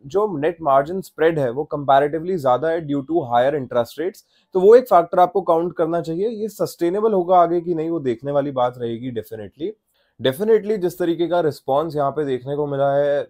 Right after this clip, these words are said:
रिटेल इन्वेस्टर्स के द्वारा, वो बताता है कि वो काफी ज्यादा ऑप्टिमिस्टिक है इस आईपीओ को लेके। And अगर हम लोग कंपनी की भी बात करें तो in and out हमें अच्छी ग्रोथ देखने को मिली। वैल्यूएशन वाइज भी हमें लगता है एक अट्रैक्टिव वैल्यूएशन पे यहाँ पे लाया गया है कंपनी को।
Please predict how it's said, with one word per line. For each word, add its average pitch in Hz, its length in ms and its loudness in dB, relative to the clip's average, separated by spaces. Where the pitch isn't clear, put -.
रिटेल 120 340 -4
इन्वेस्टर्स 123 500 -8
के 135 100 -10
द्वारा, 117 300 -2
वो 180 160 -10
बताता 117 440 -2
है 139 100 -4
कि 127 140 -12
वो 123 100 -10
काफी 117 300 -6
ज्यादा 120 160 -4
ऑप्टिमिस्टिक 120 540 -8
है 120 80 -6
इस 117 140 -12
आईपीओ 110 300 -8
को 123 80 -8
लेके। 110 280 -8
And - 600 -4
अगर 185 180 4
हम 185 120 0
लोग 185 140 -2
कंपनी 156 320 -2
की 156 60 -4
भी 160 120 -2
बात 139 340 2
करें 139 220 -4
तो 135 160 -4
in 131 60 -6
and 120 120 -2
out 131 220 -4
हमें 123 180 -6
अच्छी 127 280 -8
ग्रोथ 123 260 -2
देखने 123 320 -6
को 135 100 -6
मिली। 151 200 -8
वैल्यूएशन 135 520 0
वाइज 131 340 -4
भी 143 80 -6
हमें 135 220 -6
लगता 131 280 -6
है 160 60 0
एक 160 100 -8
अट्रैक्टिव 156 640 -2
वैल्यूएशन 131 460 -2
पे 135 80 -4
यहाँ 117 160 -2
पे 165 140 -6
लाया 110 300 2
गया 117 200 0
है 117 140 0
कंपनी 110 420 -10
को। 170 200 -10